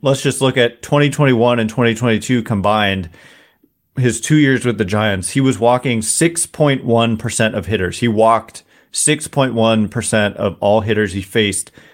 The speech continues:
during his first two years with the Giants. And this year, coming into today,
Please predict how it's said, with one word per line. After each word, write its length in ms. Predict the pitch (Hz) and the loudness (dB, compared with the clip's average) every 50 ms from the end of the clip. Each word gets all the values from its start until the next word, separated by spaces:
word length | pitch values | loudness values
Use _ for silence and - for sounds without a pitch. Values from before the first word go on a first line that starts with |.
| _ _ - | _ _ -2
during 280 | - 131 139 143 135 | 0 2 2 2 2
his 180 | 131 131 123 110 | 0 -2 -4 -4
first 340 | - - 123 123 123 123 - | -2 -2 0 0 0 -2 -2
two 120 | - 143 | 0 2
years 300 | 131 123 120 120 113 - | 2 4 4 2 0 0
with 120 | 120 110 95 | -2 -4 -4
the 60 | 101 | -4
Giants. 420 | 90 - 120 127 120 104 95 - | -2 0 0 2 2 0 0 0
And 160 | 107 104 98 | -2 0 0
this 220 | 120 151 165 - - | 0 0 0 0 0
year, 340 | 127 117 113 110 110 110 - - - _ _ _ | 2 4 4 2 2 0 -4 -14 -20 _ _ _
coming 320 | - 160 156 160 147 131 123 | -2 0 2 2 2 2 2
into 360 | 143 190 220 226 196 165 139 | 2 2 2 2 2 0 0
today, 580 | 131 - 131 110 113 101 95 101 107 123 - | 0 0 2 2 4 4 4 2 0 -2 -4